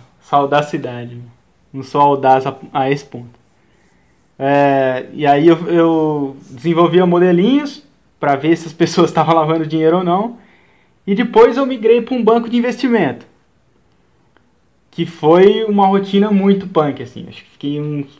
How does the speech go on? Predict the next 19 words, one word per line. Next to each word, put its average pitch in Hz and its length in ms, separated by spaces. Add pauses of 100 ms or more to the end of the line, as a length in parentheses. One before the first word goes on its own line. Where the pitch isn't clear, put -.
(300)
poucos 190 320
meses 165 320
nesses 151 340
bancos 156 280
de 147 60
investimentos. 147 720
Só 165 200
que 175 120
é 175 40
muito 190 260
seduzente, 196 640
porque, 165 640 (440)
sedutor, 160 560
né, 165 100
diria? 143 260 (800)
Porque 160 220
eles 160 140
pagam 202 320
muito, 196 400